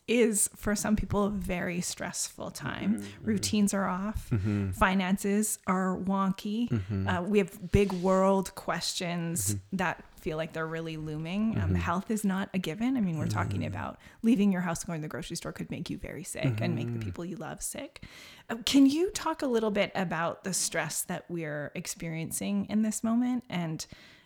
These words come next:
Speaker 1: uh, how we might recognize it?
Speaker 2: Mm-hmm.
Speaker 1: Uh,
Speaker 2: I think there's so much to that word.
Speaker 1: Mm-hmm.
Speaker 2: And so maybe I'll just pick off one little corner of it,
Speaker 1: Great.
Speaker 2: of the stress that we feel when we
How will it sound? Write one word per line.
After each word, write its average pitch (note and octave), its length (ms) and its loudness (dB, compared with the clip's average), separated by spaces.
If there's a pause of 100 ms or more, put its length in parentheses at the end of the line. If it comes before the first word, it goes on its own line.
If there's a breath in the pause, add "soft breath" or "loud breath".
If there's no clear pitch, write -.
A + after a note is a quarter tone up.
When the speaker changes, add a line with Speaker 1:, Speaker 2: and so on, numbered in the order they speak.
(100 loud breath)
Speaker 1:
uh, E3+ 240 -2
how F3+ 240 -2
we E3+ 120 0
might D#3+ 280 -2
recognize G#3 840 -2 (100)
it? G#2+ 300 2
Speaker 2:
Mm-hmm. G2+ 180 -2 (800 soft breath)
Speaker 1:
Uh, - 240 -10 (440 loud breath)
Speaker 2:
I C3+ 60 0
think A#3+ 160 2
there's A#3+ 220 6
so C#3 480 4
much C3 440 2
to F3+ 120 0
that F3 240 -2 (400)
word. E3 420 -2 (160)
Speaker 1:
Mm-hmm. A3 280 6 (120)
Speaker 2:
And A#2+ 460 4 (160)
so - 260 2
maybe A2 300 6
I'll G#2+ 100 6
just G2+ 300 -2 (440)
pick - 220 0
off G#2+ 240 0
one G#2 240 6
little G#2 160 4
corner G#2 420 0
of C3+ 100 0
it, D#3 120 -2
Speaker 1:
Great. E4+ 160 -8 (480 loud breath)
Speaker 2:
of G2 420 -2 (320)
the G#2 260 2
stress - 560 0
that G#2+ 200 2
we A2 140 4
feel F#2 440 0
when F#2 300 2
we F#2 300 0